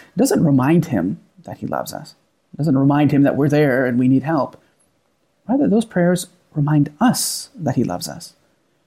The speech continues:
and that we need to love him in return. The Lord does not delay his promise,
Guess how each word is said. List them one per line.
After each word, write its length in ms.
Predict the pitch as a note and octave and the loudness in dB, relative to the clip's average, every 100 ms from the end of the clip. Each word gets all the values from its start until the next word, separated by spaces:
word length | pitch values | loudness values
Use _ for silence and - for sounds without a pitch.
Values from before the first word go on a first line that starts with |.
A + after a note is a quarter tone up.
| _ _ - | _ _ 0
and 100 | C#3+ | 2
that 60 | C#3+ | 2
we 120 | F#3+ | 2
need 160 | F#3+ | 0
to 80 | E3 | 0
love 240 | D3+ E3 E3 | 0 0 0
him 120 | C#3+ | 0
in 120 | C3+ | 0
return. 460 | B2 - B2 - - _ _ _ _ _ _ _ _ _ _ _ _ - | -2 -6 -10 -12 -20 _ _ _ _ _ _ _ _ _ _ _ _ -2
The 100 | G3+ | 2
Lord 420 | B3 C4 B3 - | 4 4 2 0
does 200 | F3 D#3 | -2 0
not 220 | F#3+ G3+ | 0 0
delay 240 | E3 D#3+ D3+ | 0 2 2
his 180 | C3+ | 0
promise, 800 | - - G3 A#2 C2 - - - | -2 -2 0 0 -2 -6 -8 -12